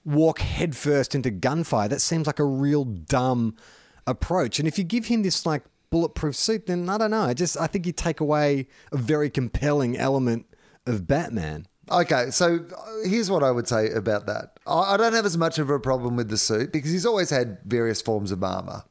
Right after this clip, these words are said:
Speaker 2: right?
Speaker 1: Mm-hmm.
Speaker 2: But I absolutely agree with you on his tactics.
Speaker 1: Yeah.
Speaker 2: <laughs> But, because, like, how does he know they're not gonna shoot him in the face?
Speaker 1: Yeah.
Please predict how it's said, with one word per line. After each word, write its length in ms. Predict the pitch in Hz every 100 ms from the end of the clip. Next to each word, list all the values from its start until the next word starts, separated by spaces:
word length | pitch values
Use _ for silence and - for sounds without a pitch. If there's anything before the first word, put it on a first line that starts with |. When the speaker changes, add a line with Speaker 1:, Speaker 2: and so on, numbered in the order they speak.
| -
Speaker 2:
right? 300 | 113 123 170
Speaker 1:
Mm-hmm. 140 | 95 120 - - _ _ -
Speaker 2:
But 400 | 160 160 - _ _ _ _ _ _ _ _ _ _ -
I 240 | 165 175 151 -
absolutely 720 | 190 170 - 160 185 196 147
agree 260 | 127 135 135
with 200 | 127 117
you 220 | 131 131
on 140 | 131
his 220 | 120 120 -
tactics. 640 | 139 - - - - - -
Speaker 1:
Yeah. 220 | 123 - - -
Speaker 2:
<laughs> 160 | 196
But, 180 | 202 220 - 226 - 214
because, 640 | 196 - - 240 220 185 - - - -
like, 380 | 202 220 180 - - _ _ _ _ -
how 160 | 208
does 160 | 247 233
he 120 | 233
know 260 | 214 208 208
they're 140 | 196
not 140 | 196 190
gonna 180 | 190
shoot 220 | 185 196 190
him 120 | 190
in 80 | 190
the 80 |
face? 500 | 160 233 147 - - -
Speaker 1:
Yeah. 340 | 143 117 104